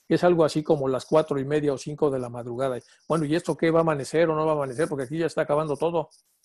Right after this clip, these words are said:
Y entonces cuando al final la persona persiste, como dices tú, a través de mucha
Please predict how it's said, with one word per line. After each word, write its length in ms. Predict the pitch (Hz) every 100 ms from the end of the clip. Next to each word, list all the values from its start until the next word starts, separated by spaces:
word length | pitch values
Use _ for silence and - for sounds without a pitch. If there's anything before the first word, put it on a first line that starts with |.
| _ _ _ -
Y 120 | 135
entonces 380 | 127 156 156 156
cuando 280 | 151 135 135
al 120 | 131
final 440 | 139 139 165 175
la 120 | 143 127
persona 360 | 120 160 156
persiste, 800 | - 139 - 165 - 160 151 156 _
como 260 | 127 117
dices 260 | 131 143 139
tú, 240 | 151 151 135
a 60 |
través 280 | 123 120 139
de 80 | 135
mucha 540 | 127 139 151 123 113